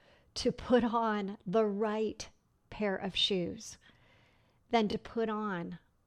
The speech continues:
the two unmatching ones, or the ones that are too small, or the ones that are too big.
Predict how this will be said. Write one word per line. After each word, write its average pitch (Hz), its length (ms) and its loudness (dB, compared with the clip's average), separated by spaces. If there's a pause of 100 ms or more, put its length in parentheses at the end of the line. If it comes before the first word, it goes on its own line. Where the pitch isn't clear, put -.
(220)
the - 60 -6
two - 240 0
unmatching 190 560 0
ones, 170 380 -10
or 214 160 -2
the 202 120 0
ones 214 340 2
that 208 100 -2
are 214 80 -4
too - 280 -4
small, 190 600 -2
or 202 100 -4
the 202 100 -4
ones 208 260 -2
that 208 100 0
are 202 80 0
too 190 340 -6 (120)
big. 190 520 0